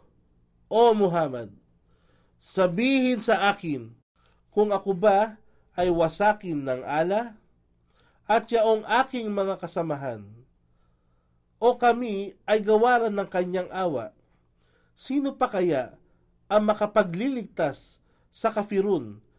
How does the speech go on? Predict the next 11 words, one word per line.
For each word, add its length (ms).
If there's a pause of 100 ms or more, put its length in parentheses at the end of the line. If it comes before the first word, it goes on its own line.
(200)
laban 560
sa 240
mahapding 880
parusa?" 640 (960)
Sabihin, 800 (880)
"Siya 560 (240)
ang 180
mahabagin, 920 (640)
sa 240
kanya 320
kami 480